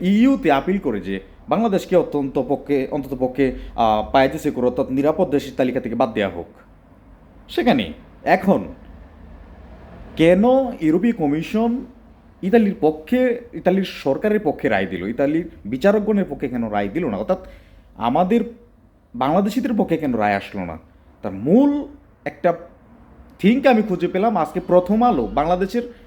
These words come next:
প্রথম সারির একটা নিউজ পোর্টাল, প্রথম আলোর একটা রিপোর্ট দেখলাম আমি,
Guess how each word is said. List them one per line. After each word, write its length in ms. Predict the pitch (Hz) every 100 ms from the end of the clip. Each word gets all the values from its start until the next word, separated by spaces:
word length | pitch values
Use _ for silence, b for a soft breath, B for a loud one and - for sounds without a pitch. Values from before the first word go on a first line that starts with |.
| B B -
প্রথম 240 | 147 180
সারির 260 | 180 180 170
একটা 160 | 165
নিউজ 180 | 165 170 175
পোর্টাল, 240 | 135 101 101
প্রথম 400 | 185 202 214 240
আলোর 440 | 247 240 247 254 247
একটা 220 | - 165
রিপোর্ট 380 | 139 196 277 196
দেখলাম 320 | 120 113 104
আমি, 180 | 113